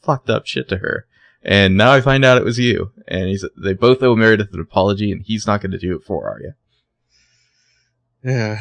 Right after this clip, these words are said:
Speaker 2: <laughs> and, like, Arya, I mean, this is the point of the points where after Byron leaves the room, Arya would have just straight up been like, "Fuck."
Speaker 1: <laughs> And so Arya comes to the Brew to meet Meredith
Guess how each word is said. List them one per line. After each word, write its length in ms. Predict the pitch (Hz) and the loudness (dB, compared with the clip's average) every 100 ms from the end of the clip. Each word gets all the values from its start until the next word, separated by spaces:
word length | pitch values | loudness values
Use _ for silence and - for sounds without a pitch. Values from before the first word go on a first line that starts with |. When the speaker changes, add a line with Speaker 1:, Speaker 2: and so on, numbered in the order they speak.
| - | -10
Speaker 2:
<laughs> 80 | - | -2
and, 180 | 156 147 | 0 2
like, 180 | 147 | 0
Arya, 480 | 151 151 147 147 135 | 0 0 2 2 0
I 40 | 147 | 0
mean, 140 | 165 | 0
this 140 | 247 247 | -2 -4
is 120 | 185 | -10
the 80 | 139 | -10
point 240 | 143 131 | -6 -4
of 60 | 123 | -2
the 80 | |
points 240 | 117 117 - | -2 -4 -2
where 100 | 110 | -2
after 220 | 135 123 | -2 -4
Byron 260 | 117 113 110 | -4 -2 -4
leaves 120 | 101 | -6
the 60 | |
room, 220 | 98 104 95 | -8 -8 -6
Arya 220 | 110 110 | -2 0
would 120 | 101 | 0
have 80 | 95 | -4
just 140 | - - | -8 -4
straight 200 | 107 101 | -2 -2
up 60 | |
been 100 | 104 | -4
like, 120 | 90 - | -10 -14
"Fuck." 580 | _ _ - - - - _ - - - - | _ _ -8 -8 -10 -20 _ -16 -16 -10 -4
Speaker 1:
<laughs> 220 | 104 104 - - _ _ _ _ - - 190 160 143 | -4 -4 -8 -20 _ _ _ _ -18 -8 -4 -4 -6
And 220 | 50 - | -6 -4
so 800 | 180 175 165 165 151 143 131 123 | 4 6 8 6 4 4 4 4
Arya 400 | - 139 139 127 | 6 6 8 6
comes 320 | 117 123 117 - | 4 0 0 -2
to 60 | |
the 100 | 110 | -2
Brew 380 | 98 98 101 101 | 0 2 2 2
to 80 | 95 | 2
meet 240 | 95 98 | 0 -2
Meredith 500 | 92 90 90 92 90 | 0 0 2 0 -2